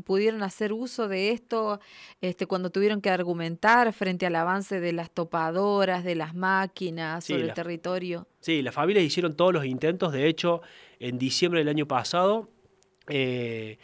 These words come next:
Speaker 2: intentamos, eh, ya ahí colectivamente con las comunidades, pero también acompañados por, por, por algunos académicos de la Universidad Provincial de Córdoba y de la Nacional, pedirle una audiencia pública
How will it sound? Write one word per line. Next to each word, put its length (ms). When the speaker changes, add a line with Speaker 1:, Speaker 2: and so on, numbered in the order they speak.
Speaker 2:
intentamos, 1160
eh, 480
ya 300
ahí 200
colectivamente 840
con 120
las 100
comunidades, 520
pero 160
también 420
acompañados 600
por, 400
por, 320
por 240
algunos 240
académicos 800
de 140
la 80
Universidad 380
Provincial 320
de 80
Córdoba 260
y 60
de 80
la 40
Nacional, 480
pedirle 460
una 240
audiencia 380
pública 680